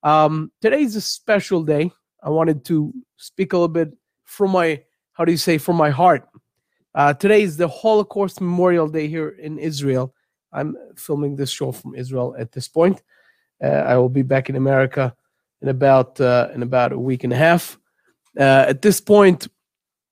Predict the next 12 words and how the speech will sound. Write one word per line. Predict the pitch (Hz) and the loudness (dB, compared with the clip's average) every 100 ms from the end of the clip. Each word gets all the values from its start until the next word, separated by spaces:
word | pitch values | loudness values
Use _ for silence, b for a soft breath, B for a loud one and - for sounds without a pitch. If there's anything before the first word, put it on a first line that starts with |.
| _ _ _ - | _ _ _ -4
what | 147 160 | 2 4
I | |
wanna | 156 156 139 | 4 4 2
do | 143 165 | 2 2
is | 151 147 127 - | 2 -2 -4 -12
focus, | - - 196 190 208 196 - - - _ _ _ _ _ - | -8 -2 0 0 0 -2 -6 -14 -18 _ _ _ _ _ -8
um, | 139 139 139 147 - | -4 -2 -4 -6 -8
on | 143 151 151 | -2 -2 0
this | 190 135 | -2 -2
day, | 127 180 127 - _ _ _ _ _ _ - | 0 0 -2 -6 _ _ _ _ _ _ -6
on, | 139 139 139 | -4 -2 -2
um, | 135 131 131 131 | 0 0 0 -4